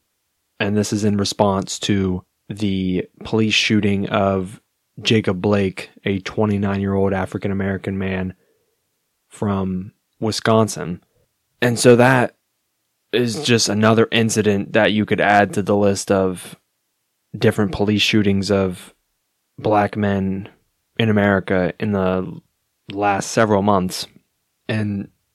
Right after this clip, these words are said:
sports have worked so hard to be able to compete again through this coronavirus pandemic. And now social injustice and police brutality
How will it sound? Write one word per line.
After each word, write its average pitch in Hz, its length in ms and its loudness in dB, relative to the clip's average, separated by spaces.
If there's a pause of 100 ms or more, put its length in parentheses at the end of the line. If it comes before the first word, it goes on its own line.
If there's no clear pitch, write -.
(300)
sports 120 480 2
have 107 140 0
worked 107 340 -6
so - 380 0
hard 107 480 0 (220)
to 107 260 -2
be 104 240 0
able 104 160 0
to - 100 -10
compete 98 420 -6
again 98 540 0 (960)
through 113 360 4
this 104 180 2
coronavirus 104 720 2
pandemic. 101 680 -2 (800)
And 95 220 -2
now 101 600 2 (1500)
social 110 540 4
injustice 101 720 0
and 90 420 -4 (580)
police 110 280 0
brutality 98 720 0